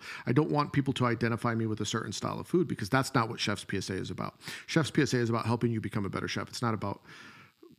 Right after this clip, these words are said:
showing you the latest technique when it comes to cooking. Uh, it's more about how to think like a chef and how to think like a strategist. That's what Chef's P S A is about, how to succeed in a kitchen as a cook or a chef.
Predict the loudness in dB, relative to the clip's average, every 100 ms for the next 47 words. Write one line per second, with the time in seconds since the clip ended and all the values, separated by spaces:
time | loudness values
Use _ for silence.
0 | -2 2 2 2 0 0 0 -2 -6 -12
1 | -16 -4 -2 -2 -4 -4 -4 -4 -6 -8
2 | -2 -2 -2 -8 -14 -20 -20 -14 -4 -4
3 | -2 -2 0 2 2 0 -2 -10 _ 0
4 | 2 2 4 4 2 -2 -2 -4 -6 -10
5 | -6 -2 -2 0 -2 -2 -6 -4 -2 -2
6 | -2 -6 -6 -6 -4 -6 -6 -8 -8 -10
7 | -8 -10 -10 -12 -12 -14 -4 0 2 0
8 | 0 2 4 4 2 -2 -2 -2 -4 -4
9 | -6 -6 -6 -4 -4 -6 -8 -12